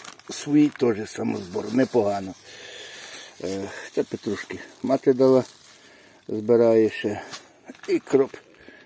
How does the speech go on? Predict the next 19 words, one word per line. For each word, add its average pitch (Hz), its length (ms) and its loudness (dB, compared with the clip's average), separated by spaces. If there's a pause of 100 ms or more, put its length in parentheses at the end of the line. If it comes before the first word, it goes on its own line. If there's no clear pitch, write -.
(240)
теж. 98 200 -4 (1040)
Сестра, 160 340 -4
мати, 110 340 -4 (800)
вони 110 340 2
збирають 101 420 -2
самі, 143 360 2 (420)
а 311 140 -4
потім 131 360 -2
сіють. 110 560 -2
Непогано 110 500 -2
виходить, 117 520 2
звичайно. 101 600 -2 (2500)
І 160 260 2 (120)
у 107 60 -4
нас 131 260 4
буде 120 340 2 (140)
отакий 110 680 -4 (600)
маленький 110 500 0
об'ємчик. 85 580 -4